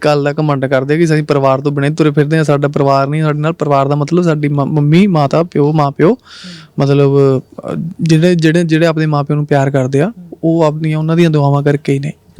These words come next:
Speaker 2: ਜੈ ਰੰਧਾਵਾ ਨੇ ਸੋਚਿਆ ਸੀ ਕਿ ਕਦੇ ਇਹ ਮੁਕਾਮ ਹਾਸਲ ਹੋਵੇਗਾ, ਇੱਥੇ ਪਹੁੰਚੋਗੇ?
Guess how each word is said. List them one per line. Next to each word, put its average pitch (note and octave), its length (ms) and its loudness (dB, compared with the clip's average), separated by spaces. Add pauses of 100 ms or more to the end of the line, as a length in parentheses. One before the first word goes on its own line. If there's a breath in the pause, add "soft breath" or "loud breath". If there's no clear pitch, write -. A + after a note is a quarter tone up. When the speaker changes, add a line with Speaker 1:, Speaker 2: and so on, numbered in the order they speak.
(180)
Speaker 2:
ਜੈ F3+ 160 -2
ਰੰਧਾਵਾ F#3 300 0
ਨੇ F3 80 -2
ਸੋਚਿਆ F3 320 -4
ਸੀ F#3 120 -6
ਕਿ F#3 100 0
ਕਦੇ F3 240 0
ਇਹ E3+ 300 0
ਮੁਕਾਮ D#3+ 360 0
ਹਾਸਲ D3+ 320 0
ਹੋਵੇਗਾ, D#3 300 2
ਇੱਥੇ D#3 160 -2
ਪਹੁੰਚੋਗੇ? D#3 500 -2